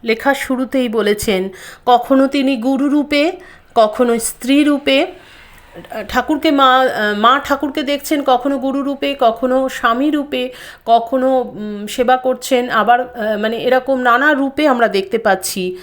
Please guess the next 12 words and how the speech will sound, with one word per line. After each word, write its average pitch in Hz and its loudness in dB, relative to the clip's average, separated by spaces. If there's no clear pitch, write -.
আবার 269 2
মাকেও 247 4
দেখছি 277 -2
যে, 214 2
উম, 180 -10
ঠাকুর 247 2
মাকে 277 4
আবার 240 4
নানাভাবে 220 0
দেখছেন, 214 -4
কখনো 254 0
তিনি 269 -2